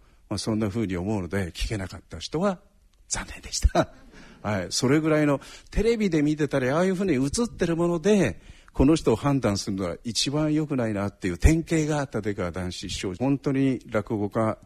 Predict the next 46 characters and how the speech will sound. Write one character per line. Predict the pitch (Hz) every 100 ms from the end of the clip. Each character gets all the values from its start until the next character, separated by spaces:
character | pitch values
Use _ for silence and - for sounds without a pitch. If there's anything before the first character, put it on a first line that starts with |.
| -
立 | 85
川 | 92 87
談 | 85 82
志 | -
は | 110 113 - _ _
僕 | - 92
は | 90
天 | 90 90
才 | - 90
だ | 90
っ |
た | - 85
な | 95 98
と | 90 78
い | 101
う | 92
ふ | -
う | 87
に | 80 -
思 | 110 113
う |
ん |
で | 90
す | -
け | 87
ど |
も、 | 90 117 - - - - - - - -
ど | 113 196
れ |
だ | 180 147
け | 175 180 127 -
律 | 120 139 135
儀 | 107 95
で、 | 131 135 95 - -
あ | 107
の、 | 101 98 92 - - _ _ _ _
な | 110
ん | 104
て | 98
い |
う |
か | 90
な、 | 104 123
江 | 87 110
戸 |
っ | 117